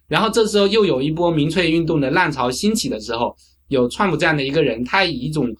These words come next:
不同于传统共和党强调的那些话题，社会保守派议题等等，他以一种新的本土主义的议题来拉取这些中间选民，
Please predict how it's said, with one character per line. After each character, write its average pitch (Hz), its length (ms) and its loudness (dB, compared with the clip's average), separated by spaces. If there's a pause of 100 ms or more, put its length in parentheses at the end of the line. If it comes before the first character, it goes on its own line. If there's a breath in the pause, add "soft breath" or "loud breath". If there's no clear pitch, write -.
(260 soft breath)
不 277 120 -2
同 156 240 0
于 151 120 2
传 139 280 -4
统 139 240 -2
共 165 220 0
和 151 100 2
党 170 200 -2
强 - 200 -10
调 160 180 2
的 131 60 -2
那 139 120 -2
些 139 120 -2
话 139 200 -2
题， 127 140 -4
社 151 180 0
会 143 100 0
保 123 160 0
守 131 140 -4
派 131 140 -2
议 135 80 -8
题 127 120 -4
等 123 160 0
等， 151 180 -2 (180 loud breath)
他 180 120 0
以 165 40 2
一 - 20 0
种 156 160 2
新 180 240 -4
的 165 160 2
本 131 160 -2
土 156 120 -2
主 127 120 -6
义 127 80 0
的 127 100 0
议 147 140 -4
题 113 280 -12 (260 soft breath)
来 127 260 2
拉 165 240 0
取 120 160 -12
这 127 140 -4
些 147 120 0
中 143 200 -2
间 147 140 -2
选 117 200 -6
民， 101 180 -10